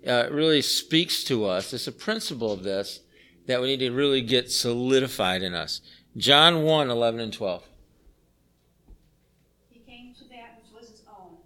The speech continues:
Speaker 2: but his own did not receive him. Yet to all who did receive him,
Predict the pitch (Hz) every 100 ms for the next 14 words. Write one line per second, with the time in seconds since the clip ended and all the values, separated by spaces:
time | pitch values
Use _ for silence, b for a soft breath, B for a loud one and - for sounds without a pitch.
0 | _ _ 202 196 208 214 214 220 - -
1 | - 370 349 349 320 _ _ _ _ _
2 | _ _ 202 202 190 202 202 208 202 233
3 | 233 226 - 175 165